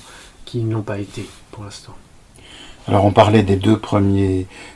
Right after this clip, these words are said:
Speaker 2: volumes, euh, consacrés principalement à des transcriptions, euh, de concertos, euh, italiens, euh, et puis, euh, il y a le troisième volume, euh, que vous interprétez sur un orgue historique, André Silbermann,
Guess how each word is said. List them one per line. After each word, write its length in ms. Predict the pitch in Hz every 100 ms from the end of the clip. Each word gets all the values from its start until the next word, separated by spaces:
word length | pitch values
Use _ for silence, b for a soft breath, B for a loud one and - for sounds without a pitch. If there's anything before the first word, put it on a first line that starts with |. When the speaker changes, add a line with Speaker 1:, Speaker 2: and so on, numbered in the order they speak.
| B
Speaker 2:
volumes, 540 | 104 104 110 147 139 107
euh, 440 | 101 95 95 92
consacrés 560 | - 98 98 95 - 104
principalement 580 | - 95 - 98 101 101
à 20 |
des 80 | 87
transcriptions, 640 | - 92 - 95 - 135
euh, 920 | 107 101 - - - - - - 104
de 100 | 101 95 95 95 -
concertos, 540 | 110 98 95 - 98
euh, 180 | 92 87 90
italiens, 720 | 95 - 92 98 110 123 120 107
euh, 80 | 101 101 B B B B
et 140 | 117
puis, 440 | 104 - 120 120 110
euh, 160 | 104 101
il 60 |
y 60 | 104
a 20 |
le 60 | 98
troisième 320 | 117 110 101
volume, 460 | 104 113 156 143
euh, 320 | 110 101 98 98 101
que 40 | 110
vous 80 |
interprétez 400 | 104 101 107 113
sur 200 | 120 110
un 160 | 98 104
orgue 280 | 113 104 98 B B B
historique, 720 | 127 - 123 113 127 - 117
André 300 | 107 101 101
Silbermann, 640 | 110 107 101 101 110 113